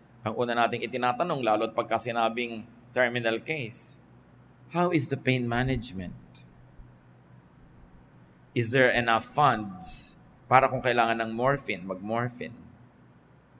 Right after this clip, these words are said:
Kung kailangan ng pampatulog, pampatulog. Para wag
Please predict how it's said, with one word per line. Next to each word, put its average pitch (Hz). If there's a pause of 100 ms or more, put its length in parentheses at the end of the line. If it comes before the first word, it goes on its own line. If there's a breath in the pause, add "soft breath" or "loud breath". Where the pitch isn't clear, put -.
(300)
Kung 113
kailangan 117
ng 110
pampatulog, 110
pampatulog. 104 (880)
Para 117
wag 110